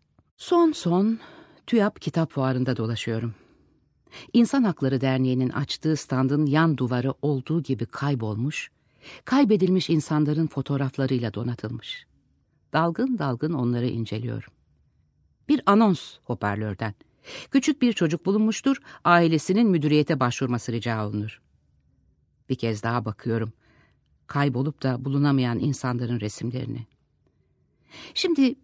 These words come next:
gitsem müdüriyete, çocuğunu kaybedip de bulan anneyi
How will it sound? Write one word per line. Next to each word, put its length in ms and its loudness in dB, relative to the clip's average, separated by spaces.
gitsem 440 0
müdüriyete, 760 -4
çocuğunu 340 4
kaybedip 500 0
de 120 -2
bulan 300 0
anneyi 520 2